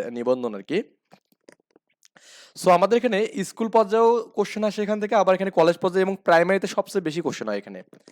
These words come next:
তো প্রথমত আমরা দেখবো যে দ্বিরুক্তি বলতে আমরা কি বুঝবো এখানে। আসলে দ্বিরুক্ত মানে যে শব্দটা দুইবার উচ্চারণ হয় এখানে, ওকে?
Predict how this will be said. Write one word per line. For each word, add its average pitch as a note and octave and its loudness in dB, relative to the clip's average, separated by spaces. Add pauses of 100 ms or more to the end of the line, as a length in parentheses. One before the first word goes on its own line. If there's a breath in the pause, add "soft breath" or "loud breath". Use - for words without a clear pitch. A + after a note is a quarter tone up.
(400 loud breath)
তো E3+ -8
প্রথমত G#3+ -10
আমরা A3+ -6
দেখবো G3+ -6
যে G#3 -12
দ্বিরুক্তি F#3 -10
বলতে G3+ -4
আমরা G3+ -10
কি G3 -16
বুঝবো D3+ -10
এখানে। C#3 -10
আসলে G#3+ -12
দ্বিরুক্ত F3+ -12
মানে A3 -8 (640 soft breath)
যে D3 -12
শব্দটা G3 -6
দুইবার G3+ -2
উচ্চারণ E3+ -4
হয় D3 -4
এখানে, C3+ -12
ওকে? D3 -12